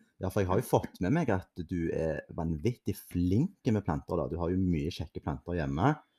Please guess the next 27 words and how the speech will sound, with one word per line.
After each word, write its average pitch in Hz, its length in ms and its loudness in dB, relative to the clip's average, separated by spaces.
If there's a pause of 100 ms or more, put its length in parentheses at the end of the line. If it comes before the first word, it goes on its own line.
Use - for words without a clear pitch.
(540)
Og - 80 -6
for 95 100 2
dere 95 160 -2
som 92 160 -2
lurer, 80 260 2
så - 140 0
er 87 140 4
det 92 140 0
Planteoasen 92 1400 0
på - 120 -2
Instagram, 87 600 0
så - 140 -10
kan 87 120 2
du 82 80 -2
se 87 180 0
hennes 76 380 0
flotte - 420 -10
planter. 82 440 2 (520)
Når 82 140 4
jeg 90 140 4 (140)
opptakte 87 440 0
den 90 220 2
kontoen 98 440 2
der 85 140 4
selv 117 320 6
da, 78 140 2
helt 78 320 0